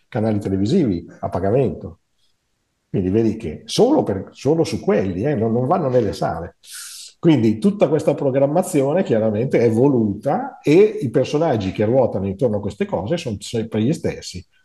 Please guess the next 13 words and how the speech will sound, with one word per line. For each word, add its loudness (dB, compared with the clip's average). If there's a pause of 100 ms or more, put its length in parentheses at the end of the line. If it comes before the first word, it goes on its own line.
(320)
Cioè 0
dal 2
padre, 0
quello 2
che 2
è 4
ritenuto 2
il -2
padre 0
della -2
psicanalisi, 0
per -4
cui -2